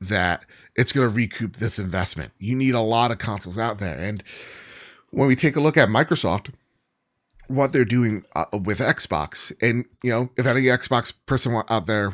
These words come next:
wants to call me a liar, yell at me in the comments, you're absolutely able to, because I'm not an expert on Xbox. But the way that it's been described to me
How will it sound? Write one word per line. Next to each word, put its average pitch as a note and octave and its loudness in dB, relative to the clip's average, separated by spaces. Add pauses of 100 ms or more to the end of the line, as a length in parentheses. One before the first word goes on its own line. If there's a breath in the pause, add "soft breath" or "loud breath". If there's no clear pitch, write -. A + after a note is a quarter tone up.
wants G#2 -4
to G2+ -2
call G#2+ -4
me G#2 0
a G2+ 0
liar, F#2+ 2
yell F#2+ 0
at F2 -6
me G2 -2
in F#2 -2
the F2+ -6
comments, A#2+ -4
you're G#2 -8 (100)
absolutely C3 2
able G#2+ 0
to, G2 -4
because F#2 -8
I'm G2 -2
not G2+ -2
an G2+ -4 (100)
expert G2 -6
on F#2+ -2
Xbox. D#2+ -6
But F#2+ -2 (480 loud breath)
the C3 4
way B2 6
that A2 2
it's A2+ -4
been A2+ -4 (180)
described G#2 0
to G2 -6
me A2+ 2